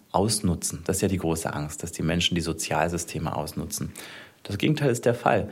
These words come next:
Eine Million Menschen hätten Anspruch auf Aufstockung durch Hartz vier und machen's aus Gründen der Würde nicht.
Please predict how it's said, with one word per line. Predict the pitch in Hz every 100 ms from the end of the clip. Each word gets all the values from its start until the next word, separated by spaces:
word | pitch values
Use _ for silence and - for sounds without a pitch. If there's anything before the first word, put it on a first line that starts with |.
| -
Eine | - 117
Million | 123 104 101 101
Menschen | 98 98 - -
hätten | 95 - 82
Anspruch | 82 107 - 101 -
auf | 95 92 - -
Aufstockung | 92 - - 92 107 92
durch | 90 -
Hartz | 87 -
vier | - 127
und | 95 -
machen's | 98 - 120 120
aus | - 87
Gründen | - 113 - 87
der | 85 80
Würde | 98 104 76
nicht. | 73 -